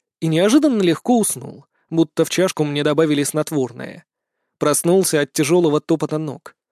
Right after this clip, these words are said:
Вошла робот Киана и бросила мне новый комплект одежды.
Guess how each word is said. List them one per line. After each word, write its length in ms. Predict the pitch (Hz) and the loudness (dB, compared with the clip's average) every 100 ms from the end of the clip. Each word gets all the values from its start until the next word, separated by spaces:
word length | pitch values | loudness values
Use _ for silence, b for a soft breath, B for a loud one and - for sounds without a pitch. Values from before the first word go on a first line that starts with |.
| _ _ _ | _ _ _
Вошла 380 | 127 143 - 202 | -2 0 2 4
робот 260 | 202 185 - | 4 2 0
Киана 480 | 185 226 202 - b b 147 | 2 2 -2 -8 b b -2
и 100 | 160 | 2
бросила 420 | 269 254 226 208 | 4 4 2 2
мне 180 | 208 185 | 2 2
новый 380 | 180 226 196 | 2 2 2
комплект 460 | 170 175 170 165 - | 2 -2 0 -2 0
одежды. 500 | 147 127 - - | -2 -4 -10 -16